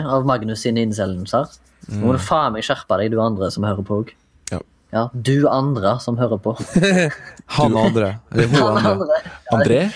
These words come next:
Speaker 2: Andrea? Hæ?
Speaker 1: Hva faen, jeg, ja.
Speaker 2: Så kjør på. Ehm, jeg har en kort under radaren, som er en, eh, western som jeg så for, ja, en stund siden.
Speaker 1: Kan jeg tette, kan jeg gjette?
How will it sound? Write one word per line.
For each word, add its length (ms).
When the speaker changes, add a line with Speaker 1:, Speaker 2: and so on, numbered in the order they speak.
Speaker 2:
Andrea? 480
Hæ? 140
Speaker 1:
Hva 460
faen, 220
jeg, 160
ja. 220
Speaker 2:
Så 200
kjør 180
på. 100
Ehm, 800
jeg 160
har 300
en 280
kort 560
under 760
radaren, 520
som 200
er 100
en, 200
eh, 680
western 480
som 120
jeg 60
så 100
for, 320
ja, 280
en 60
stund 240
siden. 240
Speaker 1:
Kan 120
jeg 60
tette, 240
kan 120
jeg 120
gjette? 200